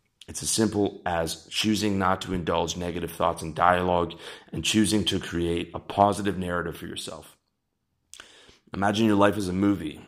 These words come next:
and you're the narrator. And throughout the whole movie, you're constantly telling yourself kind things and picking yourself back up and motivating yourself.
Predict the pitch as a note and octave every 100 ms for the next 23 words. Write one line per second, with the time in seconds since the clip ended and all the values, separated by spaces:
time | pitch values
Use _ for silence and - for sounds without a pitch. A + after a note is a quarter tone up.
0 | _ F#2+ F#2 G2 F#2+ F#2 F#2 F#2 E2+ D#2+
1 | - _ _ - F2 - G2+ F#2+ - A#2+
2 | C3 B2+ A#2+ G#2+ F2+ F2 D#2+ - F#2 F#2+
3 | - A2+ A2+ - A#2 G#2 G2 G#2+ G2+ G2
4 | F2+ - F2 - F2+ F2+ F2 E2+ E2+ D2
5 | - - - - - - E2 G#2+ G#2+ G#2
6 | F#2+ G2 F2+ - E2+ E2+ D2+ - - -
7 | F2 F2+ G#2 G2+ G2 F#2 E2 D#2 - -
8 | E2 -